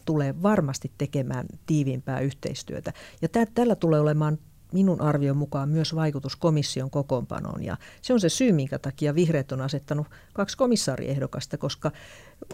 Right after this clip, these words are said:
on ihan loogista ajatella, että jos me olemme mukana niissä keskusteluissa, niin siellä sitten vihreillä on myöskin joku komissaariehdokas, ja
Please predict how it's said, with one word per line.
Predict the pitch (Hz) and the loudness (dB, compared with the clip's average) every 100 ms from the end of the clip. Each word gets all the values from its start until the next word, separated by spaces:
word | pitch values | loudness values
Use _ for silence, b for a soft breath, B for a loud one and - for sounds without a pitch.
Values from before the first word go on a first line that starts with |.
| - | -4
on | - 214 | 2 4
ihan | 190 220 185 165 - - - - - - | 4 4 2 -6 -20 -18 -16 -12 -12 0
loogista | 220 214 170 - - | 6 6 6 0 0
ajatella, | 160 147 139 135 131 | 2 2 0 -2 -2
että | - | -2
jos | 143 147 - | -2 0 0
me | 151 | 0
olemme | 143 139 | 2 0
mukana | 151 160 139 127 | 0 0 -2 -2
niissä | 131 - | -4 -4
keskusteluissa, | 147 156 - 143 - 131 127 - | 0 0 -2 -8 -10 -8 -8 -6
niin | 135 143 | -4 -2
siellä | 160 147 143 | 0 0 0
sitten | 147 - 156 | -2 -2 2
vihreillä | 175 151 143 135 | 2 2 0 0
on | 131 143 | 0 -2
myöskin | - 160 151 - 143 | 0 0 0 -2 -4
joku | 156 147 | -4 -4
komissaariehdokas, | 156 175 151 - 135 135 143 139 139 135 | 0 2 2 0 -4 -2 -2 -4 -4 -6
ja | 143 | -6